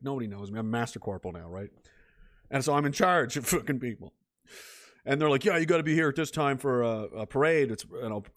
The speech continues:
coming up on, uh, Remembrance Day on the eleventh, so we gotta get in our dress uniforms."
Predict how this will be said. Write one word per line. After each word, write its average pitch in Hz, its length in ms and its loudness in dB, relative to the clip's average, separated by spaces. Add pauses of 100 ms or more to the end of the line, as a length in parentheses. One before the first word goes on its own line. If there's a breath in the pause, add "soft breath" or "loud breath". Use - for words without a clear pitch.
coming 127 200 0
up 117 120 -2
on, 113 200 -2
uh, 104 120 -6
Remembrance 110 400 -6
Day 110 80 -6
on 98 100 -8
the 98 60 -8
eleventh, 95 320 -10
so - 80 -10
we 98 100 -8
gotta 95 160 -8
get 95 140 -6
in 95 100 -8
our 92 60 -10
dress 95 280 -10
uniforms." 87 540 -16